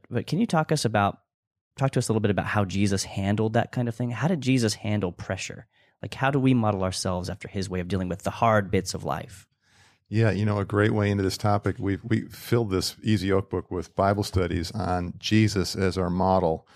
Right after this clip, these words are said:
Speaker 2: And so here's some bullet points on Jesus being relaxed and fruitful.
Speaker 1: Hmm.
Speaker 2: When it's time to launch his public ministry,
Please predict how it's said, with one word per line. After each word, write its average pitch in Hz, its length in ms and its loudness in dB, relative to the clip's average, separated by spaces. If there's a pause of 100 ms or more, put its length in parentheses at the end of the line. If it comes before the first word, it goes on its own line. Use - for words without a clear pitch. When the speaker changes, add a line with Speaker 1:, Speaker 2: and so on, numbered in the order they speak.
(400)
Speaker 2:
And 90 80 -10
so 101 160 0
here's 135 180 2
some 135 160 4
bullet 117 340 4
points 92 360 -2
on 85 400 -6 (140)
Jesus 110 540 0
being 85 420 -6 (520)
relaxed 104 800 0 (120)
and 92 240 -6
fruitful. - 680 -8 (580)
Speaker 1:
Hmm. 87 100 -14 (360)
Speaker 2:
When 104 120 0
it's 101 120 -4
time 139 280 4
to 123 60 6
launch 120 440 4
his 107 120 0
public 117 400 0
ministry, 98 680 0